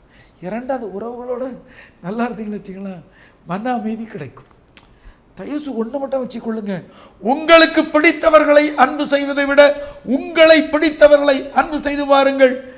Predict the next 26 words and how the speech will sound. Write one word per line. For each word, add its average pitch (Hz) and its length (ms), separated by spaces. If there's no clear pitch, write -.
ஆனந்தமாக 220 680
இருப்பீர்கள். 160 420
"ஐயோ, 226 300
இவன் 220 140
எனக்கு 214 200
பிடிக்கும், 196 340
இவா 226 240
எனக்கு 220 180
பிடிக்கும், 220 420
இந்த 226 280
ஆள் 233 140
எனக்கு 226 300
பிடிக்கும்." 226 420
இந்த - 340
நம்ம 226 200
ஊர்களெல்லாம் 254 760
இந்த 226 180
லவ் 240 380
பிரச்சனை 240 380
மோசமா 269 320
இருக்க 254 220
காரணம் 226 380
அப்படிதான். - 480
"எனக்கு 311 300
அவளை 294 180
பிடிச்சது, 277 540